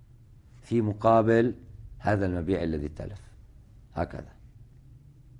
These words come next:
واضح؟ هو هذا بعينه يتلف من ماله،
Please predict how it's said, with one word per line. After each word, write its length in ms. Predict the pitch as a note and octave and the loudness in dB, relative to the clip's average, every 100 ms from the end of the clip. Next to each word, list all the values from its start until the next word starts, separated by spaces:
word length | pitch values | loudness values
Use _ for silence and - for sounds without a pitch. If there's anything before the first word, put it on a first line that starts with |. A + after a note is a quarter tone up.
| - | -12
واضح؟ 420 | D2 D2+ E2 A2+ - - - - | -4 -2 0 -2 -4 -16 -20 2
هو 200 | D3 C#3+ | 8 8
هذا 420 | G2+ A2+ A#2 F2+ | 8 4 4 2
بعينه 560 | D#2 D2+ G#2 C3+ D#3 D3 | 0 0 0 4 6 6
يتلف 440 | B2 A#2 A2+ G#2 | 4 2 -2 -2
من 180 | G2 F2+ | -2 -2
ماله، 320 | F#2 E2 D2+ | 0 0 -2